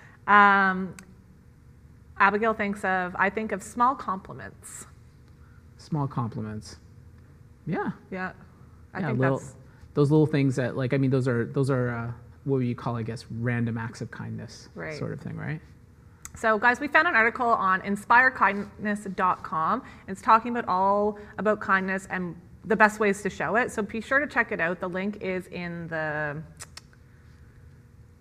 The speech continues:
Speaker 2: the description of the video, so you can check that out. Um, but the article says,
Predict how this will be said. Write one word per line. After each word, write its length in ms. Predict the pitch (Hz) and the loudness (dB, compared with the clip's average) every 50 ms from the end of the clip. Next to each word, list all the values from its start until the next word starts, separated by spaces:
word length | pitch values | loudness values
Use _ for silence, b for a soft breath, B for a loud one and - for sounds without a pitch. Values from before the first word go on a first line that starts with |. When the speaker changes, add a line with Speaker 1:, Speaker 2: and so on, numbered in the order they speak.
| - | -6
Speaker 2:
the 80 | - 196 | -4 -4
description 500 | 180 - - 220 220 214 - 277 262 262 | -4 0 2 2 2 2 2 0 0 0
of 120 | - 196 | 0 0
the 80 | 208 202 | 0 0
video, 440 | 185 202 196 220 233 247 277 302 - - - - | 2 2 4 4 4 4 2 0 -4 -10 -18 -8
so 120 | - 220 | -4 -4
you 100 | 202 208 | -2 -2
can 100 | 208 220 | -2 -4
check 220 | 214 - 220 214 - | -2 0 0 0 2
that 180 | 202 190 170 | 0 0 2
out. 240 | 165 160 175 208 208 B B B B B | 0 0 0 -2 -4 B B B B B
Um, 300 | 196 196 196 196 196 196 | 2 4 4 4 4 2
but 140 | 190 214 196 | 0 0 0
the 80 | 240 - | 4 6
article 400 | 349 262 285 - - 285 277 285 | 6 6 6 4 2 2 2 2
says, 480 | 269 - 233 214 208 202 208 202 190 | 2 4 4 6 6 6 4 2 0